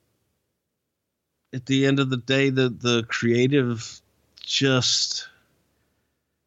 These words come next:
wasn't working. I mean, it wasn't gonna work. I don't think that people cared that much anymore, not nearly as much as they did.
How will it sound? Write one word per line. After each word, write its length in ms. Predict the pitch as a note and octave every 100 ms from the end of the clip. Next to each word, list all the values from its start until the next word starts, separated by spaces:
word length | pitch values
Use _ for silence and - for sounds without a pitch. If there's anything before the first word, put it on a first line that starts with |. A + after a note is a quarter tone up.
| _ _
wasn't 280 | - C#3+ C#3
working. 420 | A2 B2+ - F2+ -
I 80 | G#2
mean, 140 | A2+
it 80 | G2+
wasn't 320 | A#2+ B2+ A2
gonna 140 | G#2+
work. 440 | F#2 F2+ D#2+ - - _ _ _ _
I 240 | - - A2
don't 180 | A2+ -
think 160 | A2+
that 140 | A2 -
people 260 | A#2+ A2+
cared 360 | F#2 A#2 G2 F2+
that 180 | F2 E2
much 240 | F2 E2+
anymore, 540 | E2+ E2 D#2 D2+ D2 - -
not 240 | G#2 A2+
nearly 320 | G#2+ G#2+ G2+
as 140 | F#2+ F#2+
much 240 | F#2+ -
as 100 | F2
they 160 | F2 F2
did. 320 | D#2 C#2+ -